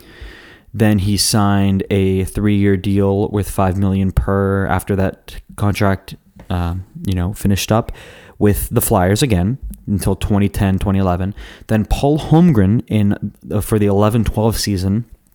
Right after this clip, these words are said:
signs him to an eleven-year deal worth fi-, almost five point three million dollars per. It was five two seven two seven two seven, a, a crazy co-, contract, but eleven years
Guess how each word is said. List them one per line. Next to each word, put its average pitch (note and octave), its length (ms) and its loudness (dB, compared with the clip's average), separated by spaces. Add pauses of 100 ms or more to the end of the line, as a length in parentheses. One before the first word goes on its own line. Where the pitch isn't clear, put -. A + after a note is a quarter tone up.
(280)
signs C#3 360 4
him D3 120 4
to C#3+ 180 2
an C3+ 140 2
eleven-year C3+ 1200 2 (580)
deal G2+ 520 0 (440)
worth G#2+ 360 0 (120)
fi-, C#3 460 0 (140)
almost B2 480 2
five A2+ 320 0
point A2+ 240 0
three G#2 160 2
million F#2 400 2
dollars F#2 500 -2 (120)
per. - 300 0
It - 80 -4
was F#2+ 300 -2
five G2+ 480 0
two G2 320 -2
seven F#2 380 -2
two F#2 500 0
seven F#2 400 -2
two F#2 220 -4
seven, F2 400 -4
a, E2 60 -8 (140)
a - 280 -10
crazy G#2 340 2
co-, - 160 -10 (160)
contract, F2+ 460 -4 (300)
but C3 100 4
eleven A#2+ 640 4
years F#2+ 640 0